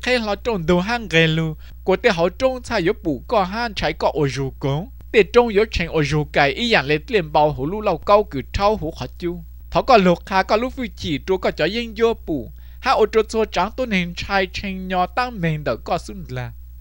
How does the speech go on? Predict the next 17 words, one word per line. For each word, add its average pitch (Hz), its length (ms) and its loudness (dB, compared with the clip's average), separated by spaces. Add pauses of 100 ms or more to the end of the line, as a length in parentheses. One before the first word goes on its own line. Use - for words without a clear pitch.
(480)
Mỗi 214 160 0
ý 233 120 2
ra 180 200 6
có 214 140 2
tàu 190 140 4
lũ 175 240 2
ô 175 60 2
tê 214 220 6 (120)
dạng 135 220 4
cứ 143 180 -8
bên 226 240 -2
trai 160 220 0
cờ 147 300 0
lê 147 240 0
trô 143 160 -6
bê 196 120 2 (160)
bù. 127 180 -6